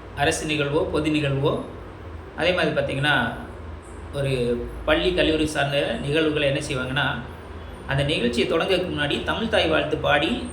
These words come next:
தொடங்குறது தமிழ்நாட்டோட வழக்கமா இருக்கு. காரணம் என்னன்னு கேட்டா, அது தமிழ்நாட்டோட அரசு பண்ணா வந்து அங்கீகரிக்கப்பட்டு, அதை தமிழ்நாடு அரசு அதை வெளியிட்டிருக்கும் போது, அதை மதிக்கணும்,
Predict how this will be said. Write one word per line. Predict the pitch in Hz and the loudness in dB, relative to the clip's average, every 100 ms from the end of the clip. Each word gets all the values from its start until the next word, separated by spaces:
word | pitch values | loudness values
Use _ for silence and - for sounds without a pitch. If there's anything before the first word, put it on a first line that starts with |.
| - | -4
தொடங்குறது | 156 165 151 139 202 277 - - - - - | -2 0 0 2 2 0 -4 -12 -14 -14 -8
தமிழ்நாட்டோட | 147 170 170 147 139 151 160 - - - 135 | -6 -2 0 0 2 2 2 0 -4 -4 0
வழக்கமா | 151 156 147 | 0 0 -2
இருக்கு. | 131 120 127 - | -2 -2 -6 -2
காரணம் | 143 156 147 | 0 2 0
என்னன்னு | 139 | -2
கேட்டா, | 135 127 143 135 120 - - - - | -2 0 2 2 -2 -10 -12 -12 -2
அது | 160 | 0
தமிழ்நாட்டோட | 170 - 233 208 170 147 165 165 - - | 2 2 4 2 4 4 4 2 0 0
அரசு | 160 220 - | 2 2 -2
பண்ணா | 165 147 156 | -2 0 2
வந்து | 143 151 226 - | 2 4 2 2
அங்கீகரிக்கப்பட்டு, | 156 180 196 190 - - 131 160 220 - - - | -2 -2 2 2 2 2 0 2 2 0 -6 -6
அதை | 147 156 214 | 0 2 2
தமிழ்நாடு | 147 160 156 135 | 0 0 2 2
அரசு | 143 - | 2 0
அதை | 135 | -2
வெளியிட்டிருக்கும் | 127 160 156 135 123 120 | 0 2 2 0 -4 -2
போது, | 117 - - - - - - - - | 0 2 2 0 -8 -12 -12 -8 -2
அதை | 143 | 2
மதிக்கணும், | 139 147 185 180 233 247 | 2 2 2 4 4 2